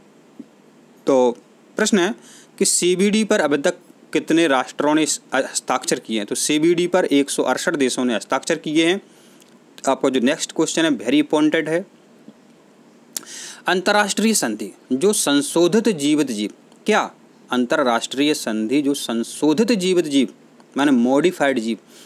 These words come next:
के सुरक्षित उपयोग से संबंधित है? तो इसका उत्तर है कार्टेजिना प्रोटोकॉल। संशोधित जीव के संबंध, संबंधित है, मॉडिफाइड जीवों से संबंधित है। अंतर्राष्ट्रीय संधि जो संशोधित जीवित जीव से संबंधित है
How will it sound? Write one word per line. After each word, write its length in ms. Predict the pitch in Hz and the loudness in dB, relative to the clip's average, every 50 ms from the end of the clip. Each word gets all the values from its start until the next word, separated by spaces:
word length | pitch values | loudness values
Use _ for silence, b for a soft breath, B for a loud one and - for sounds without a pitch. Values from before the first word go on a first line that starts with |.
| B B B B - | B B B B -2
के 80 | 208 208 | -2 0
सुरक्षित 480 | - - - 160 - - - 190 170 | 0 0 -2 -2 -2 -4 -4 -2 -2
उपयोग 340 | 240 269 - 147 151 156 143 | -2 0 2 2 2 2 2
से 160 | - - 185 | 0 0 0
संबंधित 600 | 175 - 143 123 120 120 123 123 127 123 139 - | 0 0 0 0 0 2 2 2 2 0 -2 -4
है? 400 | - 120 156 180 175 131 - - _ _ _ _ _ _ _ _ _ _ _ _ _ _ - _ _ _ _ - _ _ _ _ _ _ _ - | -4 -2 0 0 0 0 -2 -6 _ _ _ _ _ _ _ _ _ _ _ _ _ _ -20 _ _ _ _ -20 _ _ _ _ _ _ _ -6
तो 60 | 120 | -4
इसका 180 | 113 - - 123 | -4 -2 -2 -2
उत्तर 200 | 117 - 147 151 | -2 0 0 -2
है 60 | 165 - - _ - | -2 -2 -6 _ -4
कार्टेजिना 720 | - 120 123 123 135 131 - 175 165 127 110 113 113 135 147 | 0 0 0 0 0 0 0 0 0 0 -2 -2 -2 -2 -2
प्रोटोकॉल। 580 | - - 117 104 92 - 87 - _ - - - _ _ _ _ _ _ - - - - - - _ _ _ - | -2 -4 -6 -6 -6 -8 -12 -16 _ -20 -20 -20 _ _ _ _ _ _ -20 -20 -20 -20 -20 -20 _ _ _ -8
संशोधित 680 | - - - 139 143 147 143 - - 190 202 233 233 226 | -4 -2 0 2 2 2 2 2 2 2 4 2 2 0
जीव 240 | 196 165 180 180 170 | 0 -2 -2 -2 -2
के 120 | - 170 | -2 -2
संबंध, 380 | 156 156 147 143 147 143 143 143 | 0 2 2 4 4 4 2 2
संबंधित 340 | - 131 131 135 135 120 135 | 0 0 2 2 2 2 0
है, 80 | 127 120 | -2 -2
मॉडिफाइड 640 | 110 113 123 135 147 165 196 202 196 190 180 160 | 0 0 2 2 2 2 2 0 0 0 0 2
जीवों 260 | 151 156 151 151 151 | 2 2 2 2 2
से 80 | 143 147 | 0 -2
संबंधित 440 | - 143 131 131 131 127 123 - 123 | -2 -2 0 0 0 0 -2 -2 -4
है। 100 | 113 - | -6 -6
अंतर्राष्ट्रीय 720 | - 127 139 139 139 156 151 165 170 170 - - 214 196 | -2 -2 0 0 0 0 0 0 -2 -4 -4 -4 -4 -2
संधि 400 | - 175 160 156 143 127 101 - | 0 0 2 2 2 2 0 -4
जो 120 | - 135 147 | -4 -6 -6
संशोधित 720 | - - - 120 120 113 - - 139 147 151 185 180 - | -6 -4 -6 -6 -6 -6 -4 -2 -2 0 0 0 0 -2
जीवित 460 | 127 104 101 - 123 135 156 170 156 | -4 -6 -4 -2 0 2 2 2 0
जीव 240 | 123 110 113 123 147 | -2 -2 -2 -2 0
से 120 | 151 - 165 | 0 -2 -4
संबंधित 440 | - 147 131 127 127 120 120 113 | -2 -2 -2 0 0 0 0 -2
है 120 | 113 98 | -2 -4